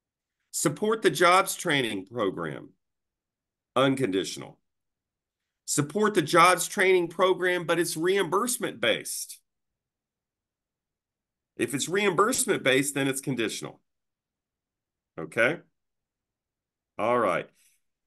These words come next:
Can't get final funds until there's a report.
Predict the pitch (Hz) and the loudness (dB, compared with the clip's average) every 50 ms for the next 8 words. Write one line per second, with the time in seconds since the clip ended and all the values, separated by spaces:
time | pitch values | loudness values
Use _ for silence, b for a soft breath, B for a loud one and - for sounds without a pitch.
0 | - - 202 214 226 247 254 254 247 240 226 220 220 - - 208 196 202 214 208 | -8 -4 0 0 2 2 0 0 2 0 0 0 -2 -2 0 2 4 4 4 2
1 | 208 202 190 - - - 208 208 180 160 143 143 143 151 147 147 - 151 151 151 | 0 -2 -4 -4 -2 2 4 4 6 6 4 2 2 0 -2 -4 -2 -2 -2 -2
2 | 147 - - 190 185 185 175 180 175 170 139 160 151 139 139 135 - - 196 185 | -2 -2 0 0 2 2 2 2 0 0 0 0 0 -2 -2 -2 0 2 4 4
3 | 151 98 - - - - | 4 4 0 -4 -10 -16